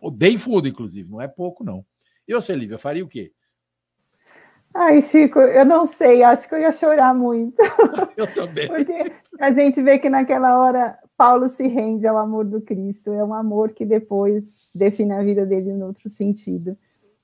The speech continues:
Speaker 2: E isso é muito lindo, porque as reflexões que foram feitas até aqui nos mostram que Deus é esse pai de amor que o William lembrou tão bem, e você na sua fala.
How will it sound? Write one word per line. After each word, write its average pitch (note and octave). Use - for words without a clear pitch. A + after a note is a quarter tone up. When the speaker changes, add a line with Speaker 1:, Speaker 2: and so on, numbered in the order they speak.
Speaker 2:
E E4+
isso F#4
é F#4+
muito F4+
lindo, C#4+
porque D#4
as D#4+
reflexões E4
que -
foram A#3+
feitas A3+
até G3
aqui G3
nos D#4
mostram A#3
que A#3+
Deus A#3+
é C#4
esse C4
pai B3+
de C4
amor B3
que C#4
o C4+
William C4
lembrou C4+
tão C#4+
bem, A3+
e A3
você G#3+
na G#3
sua G3+
fala. -